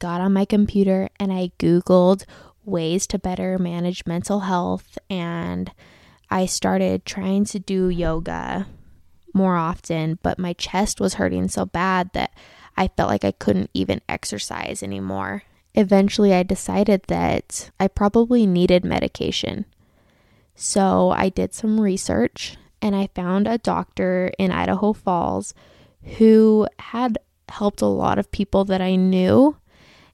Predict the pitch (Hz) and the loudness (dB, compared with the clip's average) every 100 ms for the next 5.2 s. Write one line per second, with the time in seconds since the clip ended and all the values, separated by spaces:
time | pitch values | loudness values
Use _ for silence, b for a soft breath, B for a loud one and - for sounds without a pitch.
0 | b 226 220 220 202 202 196 - - - | b 2 4 6 4 2 -2 -6 -8 -2
1 | 240 240 220 240 - 269 233 208 196 196 | 0 2 0 0 0 2 4 4 4 2
2 | - _ _ _ - 247 - 208 214 202 | -2 _ _ _ -4 -2 0 2 2 2
3 | 180 180 202 208 277 311 - 233 - 214 | 0 2 2 4 2 0 -2 -2 2 4
4 | 202 185 180 196 196 180 180 190 - 214 | 4 2 0 0 0 0 -2 -4 -2 0
5 | 226 254 | 2 0